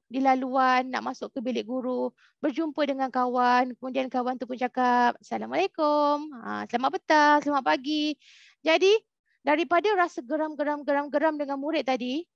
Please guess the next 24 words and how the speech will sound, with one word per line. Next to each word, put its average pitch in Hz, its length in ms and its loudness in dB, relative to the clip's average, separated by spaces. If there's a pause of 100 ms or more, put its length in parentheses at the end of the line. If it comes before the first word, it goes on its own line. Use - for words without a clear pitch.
(160)
apabila 311 880 4
ada 277 160 -2
kawan 330 320 -4
yang 285 240 -6 (240)
beri 285 240 -2
salam 285 320 0
macam 269 320 -4
tu, 269 160 -4 (400)
dia 302 160 2
akan 330 400 -2 (800)
tukar 359 480 2
tau. 226 160 0
Dia 247 80 -4
macam 339 240 -2
switch, - 400 -6 (480)
switch, 349 400 -2 (240)
ah, 302 320 4
perasaan 339 560 0
kita. 330 480 -2
Kalau 359 240 -2
tak - 160 -4
banyak, 359 320 -4
akan 320 160 -2
sedikit. 302 400 -6